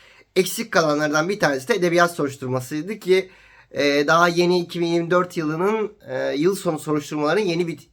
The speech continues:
atladık. E, o yüzden hazır bu soruşturmalar da bitmişken, e, ben bu konuyu, e, bir gündeme getirmek istedim. Edebiyat soruşturmalarının ne olduğuna dair detaylıca bir video,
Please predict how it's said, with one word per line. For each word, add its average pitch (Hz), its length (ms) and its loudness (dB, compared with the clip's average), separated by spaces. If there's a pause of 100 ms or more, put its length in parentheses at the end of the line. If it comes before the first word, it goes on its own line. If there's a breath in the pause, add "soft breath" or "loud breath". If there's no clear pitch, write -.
atladık. 127 580 -4 (640 soft breath)
E, 143 220 2
o 165 120 2
yüzden 175 160 2
hazır 170 420 2
bu 175 60 -6
soruşturmalar 170 680 2
da 170 80 -4
bitmişken, 190 680 -2 (580 soft breath)
e, 139 240 2
ben 180 220 4
bu 185 100 -2
konuyu, 170 580 0 (180)
e, 147 200 -2
bir 175 60 -2
gündeme 170 420 -2
getirmek 180 360 0
istedim. 160 340 -4
Edebiyat 165 320 0
soruşturmalarının 156 600 -2
ne 160 100 0
olduğuna 156 380 -2
dair 147 380 0
detaylıca 156 500 -4
bir 156 120 -6
video, 156 440 -4